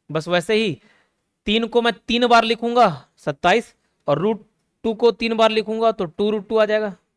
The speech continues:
रूट टू into रूट टू into रूट टू, टू रूट टू बचेगा और ये नौ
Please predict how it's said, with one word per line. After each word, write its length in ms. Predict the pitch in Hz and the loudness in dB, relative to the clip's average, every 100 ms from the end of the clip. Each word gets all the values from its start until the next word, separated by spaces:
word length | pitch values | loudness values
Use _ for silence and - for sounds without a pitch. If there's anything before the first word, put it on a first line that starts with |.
| - | -12
रूट 240 | 143 160 | -8 -8
टू 100 | 180 | -6
into 200 | 175 175 | -6 -4
रूट 160 | 175 175 | -6 -6
टू 80 | 180 | -6
into 180 | 175 180 | -6 -6
रूट 180 | 175 180 | -8 -8
टू, 140 | 190 - _ _ _ | -12 -14 _ _ _
टू 80 | 160 | -4
रूट 180 | 165 165 | -4 -4
टू 80 | 180 | -6
बचेगा 360 | 180 190 196 175 _ _ _ - | -4 -4 -6 -8 _ _ _ -8
और 100 | 131 | -6
ये 60 | 139 | -4
नौ 240 | 147 | -6